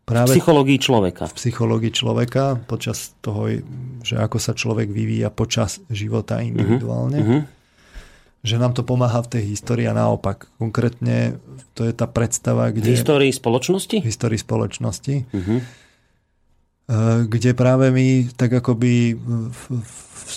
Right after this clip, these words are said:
Speaker 1: máme ten neduch, že nechápeme tú históriu, nechápeme vlastne tie ciele toho, toho individuálneho ľudského vývinu, nechápeme tie ciele toho historického vývoja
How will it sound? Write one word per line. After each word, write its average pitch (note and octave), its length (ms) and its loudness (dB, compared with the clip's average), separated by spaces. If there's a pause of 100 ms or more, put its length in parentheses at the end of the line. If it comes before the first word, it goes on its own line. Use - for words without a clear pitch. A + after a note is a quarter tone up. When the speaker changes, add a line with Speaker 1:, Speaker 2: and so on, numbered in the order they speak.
(220)
Speaker 1:
máme A#2+ 340 -2
ten A#2+ 180 2
neduch, A#2 480 0
že A#2 160 -2
nechápeme A#2 500 0
tú A2+ 140 -4
históriu, A2 340 -2
nechápeme A2+ 580 0
vlastne A2 400 -2
tie A#2 160 -6
ciele A2 460 -2
toho, G#2+ 480 -4 (1200)
toho A2 280 -4
individuálneho A2+ 640 -2
ľudského A2 500 -4
vývinu, B2 600 0 (640)
nechápeme G#2+ 500 -4
tie A2 140 -6
ciele A2+ 380 -2
toho A2 260 -2
historického A2 720 -4
vývoja A2+ 640 0